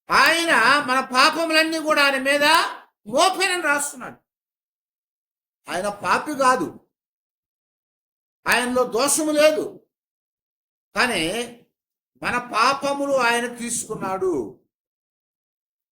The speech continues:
మన కొరకు ఆయన పాపిగా చేయబడ్డాడు. మన నిమిత్తము ఆయన పాపిగా ఎంచబడ్డాడని చెప్తున్నాడు.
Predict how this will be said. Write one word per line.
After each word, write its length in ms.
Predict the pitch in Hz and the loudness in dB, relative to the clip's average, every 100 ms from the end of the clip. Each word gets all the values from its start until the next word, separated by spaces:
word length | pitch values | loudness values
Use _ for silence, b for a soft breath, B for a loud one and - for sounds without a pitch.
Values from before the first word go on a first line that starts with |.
| _ _ _ | _ _ _
మన 180 | 180 262 | -4 -2
కొరకు 440 | 277 277 285 285 | 0 2 0 0
ఆయన 280 | 269 254 262 | 2 2 2
పాపిగా 880 | 254 202 226 240 240 269 330 - - _ _ _ _ - | -2 0 0 0 2 2 2 -2 -14 _ _ _ _ -14
చేయబడ్డాడు. 1040 | 220 254 311 320 302 302 294 247 127 - _ _ _ _ _ _ 175 | -4 -2 2 2 4 2 4 2 0 -6 _ _ _ _ _ _ -6
మన 140 | 240 | 0
నిమిత్తము 560 | 294 330 339 330 330 285 214 269 302 - - _ _ - | 0 0 -2 -2 2 4 4 2 0 -4 -20 _ _ -2
ఆయన 400 | 190 302 339 320 214 233 269 - - _ _ _ _ _ _ _ _ _ _ _ _ _ _ _ _ 214 | 2 2 2 0 2 2 0 -6 -20 _ _ _ _ _ _ _ _ _ _ _ _ _ _ _ _ 0
పాపిగా 460 | 285 302 330 330 | 0 0 2 2
ఎంచబడ్డాడని 920 | 320 247 285 320 339 339 339 339 294 | 2 0 -2 -2 0 2 2 2 0
చెప్తున్నాడు. 480 | 302 311 311 269 139 | -6 -8 -10 -10 -12